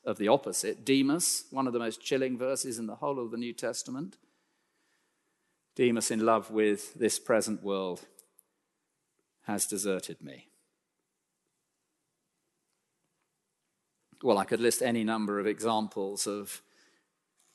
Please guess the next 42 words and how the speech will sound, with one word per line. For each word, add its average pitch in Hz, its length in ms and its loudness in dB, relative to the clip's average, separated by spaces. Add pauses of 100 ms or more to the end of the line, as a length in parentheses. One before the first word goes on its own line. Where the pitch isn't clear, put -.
(300)
undivided 107 720 6 (140)
eyes. 95 340 2
I 131 60 4
think 127 80 2
of 120 80 0
one 135 180 8
individual, 113 520 4
a - 20 0
trader, 110 640 2 (400)
used 123 240 0
to 123 80 -6
come 123 180 2
here 117 160 4
on 110 80 0
a 110 60 -2
Tuesday 123 420 0
lunchtime 120 480 0
and 117 100 -2
try 160 240 2
and 139 140 2
bring 139 240 4
his 117 160 2
entire 123 560 0
team. 113 400 -2
And 110 140 -2 (480)
the 135 80 8
markets 151 500 8
were 131 140 8
all 127 120 8
buzzing, 110 520 4
but 110 160 -2
he 151 120 6
would 127 160 4
say 110 360 6
at - 240 -6
ten 151 240 2
to 110 100 -2
one, 95 440 -2 (340)
uh, 131 180 4
"We're 147 220 10
all 113 180 8
leaving 104 540 0